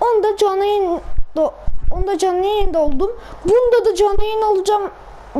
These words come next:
Canlı yayında da olacağım arkadaşlar. Tabii arkadaşlar öyle. Tabii. Ee, evet arkadaşlar. Anlattım yani. T-Rock'la oynanış yaptık. Ee,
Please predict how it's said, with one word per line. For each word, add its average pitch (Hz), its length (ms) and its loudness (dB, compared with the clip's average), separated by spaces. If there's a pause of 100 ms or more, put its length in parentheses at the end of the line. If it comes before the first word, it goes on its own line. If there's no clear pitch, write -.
Canlı 330 280 0
yayında 415 540 0
da 392 120 -2
olacağım 370 480 -2
arkadaşlar. 339 680 0 (480)
Tabii 392 280 0
arkadaşlar 294 680 -2
öyle. 302 540 0 (240)
Tabii. 247 400 -2 (480)
Ee, 370 320 4
evet 466 440 0
arkadaşlar. 427 720 0 (960)
Anlattım 440 600 -2
yani. 381 240 0
T-Rock'la 466 500 2
oynanış 427 460 0
yaptık. 440 320 0 (1000)
Ee, 370 240 0